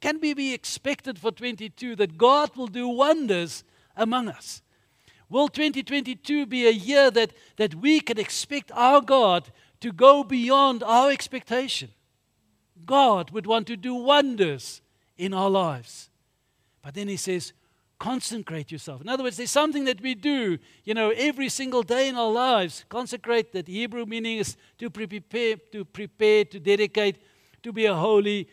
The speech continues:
to set apart, or to be apart. Apart from something. Apart from what? Apart from sin. In other words, you know, we, we, we come in and we repent of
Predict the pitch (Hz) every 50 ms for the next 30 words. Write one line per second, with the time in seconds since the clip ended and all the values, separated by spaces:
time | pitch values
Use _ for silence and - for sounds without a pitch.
0 | _ _ _ _ _ - 175 - - 226 220 220 220 190 - - 220 214 208 208
1 | - - 190 156 - - 220 185 143 131 220 247 247 254 233 - - - 208 202
2 | 151 135 - _ - - _ _ _ _ _ _ _ _ _ _ _ _ _ -
3 | - - - 190 208 208 202 196 - - 214 190 156 - 190 185 190 185 - 175
4 | 135 113 110 _ _ _ - - 196 196 202 - - 208 202 220 214 170 - -
5 | _ _ _ _ _ _ _ - - - - 185 196 - - - - 165 - -
6 | - - 208 156 127 110 - _ _ _ _ _ _ _ - 165 196 214 220 214
7 | 208 196 - - - _ _ _ 180 180 196 196 196 175 175 190 196 196 170 165
8 | 185 185 180 170 190 - - 208 220 220 220 214 208 202 170 180 180 196 202 196
9 | 220 226 220 - - 247 269 269 247 214 - 214 - -